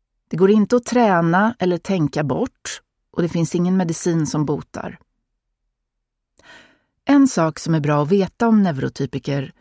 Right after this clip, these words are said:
är att de ofta har svårt att prata om olikheter utan att värdera.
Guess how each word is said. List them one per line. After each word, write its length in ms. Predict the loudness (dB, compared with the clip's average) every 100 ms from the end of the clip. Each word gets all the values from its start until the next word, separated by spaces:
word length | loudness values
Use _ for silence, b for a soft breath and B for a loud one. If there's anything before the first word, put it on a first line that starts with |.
| b b
är 180 | -4 -2
att 80 | 0
de 180 | -2 -2
ofta 260 | -2 -4
har 40 | -4
svårt 400 | -2 -2 -2 -8
att 80 |
prata 500 | -4 0 0 -2 0
om 140 | 2 4
olikheter 1000 | 2 0 -2 -2 -2 -2 -4 -8 -8 -8 -18 _ _ _ _ 2
utan 460 | 2 2 -4 -2
att 180 | -2 -2
värdera. 680 | -2 2 2 0 -4 -8